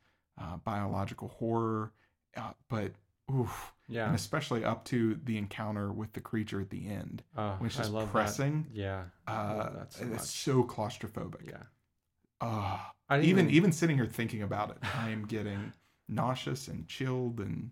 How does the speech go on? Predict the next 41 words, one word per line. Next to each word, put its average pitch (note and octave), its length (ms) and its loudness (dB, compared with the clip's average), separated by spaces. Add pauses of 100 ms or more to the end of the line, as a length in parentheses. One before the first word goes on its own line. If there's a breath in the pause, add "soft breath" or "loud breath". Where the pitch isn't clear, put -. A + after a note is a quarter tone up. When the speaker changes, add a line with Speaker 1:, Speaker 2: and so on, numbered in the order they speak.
(340)
Speaker 2:
Oh, G2+ 220 -4
man. G2+ 320 -4
Speaker 1:
Oof. A2 320 -2
Speaker 2:
I C3 80 2
could C3 160 0
live G#2+ 240 0
in G2+ 120 -2
that G2 180 -4
space. - 420 -8
I, - 180 0 (100)
<laughs> F3 80 6
I - 20 6
love A#2+ 480 4
those D3+ 280 2
moments G#2+ 460 0
in A2 60 0
that G2+ 180 0
film. G#2 240 2 (300 loud breath)
And E3+ 360 10
I, D#3 100 8
I - 0 -
Speaker 1:
Oh. - 20 8
Speaker 2:
didn't F3+ 320 6
even E3+ 180 6
register C#3 480 4
to B2 80 2
me B2 160 2
as A2 100 0
horror A#2+ 420 2
'cause A#2 180 0
I A2 80 2
just G2+ 200 -4
Speaker 1:
No. G2+ 100 -6
Speaker 2:
can, A#2+ 160 -10
can G2+ 220 -8 (200)
always G#2+ 260 -2
think A2+ 200 -4
of A2 180 -2
it G#2+ 40 0
as G#2 80 -6
sci-fi, A2+ 720 -2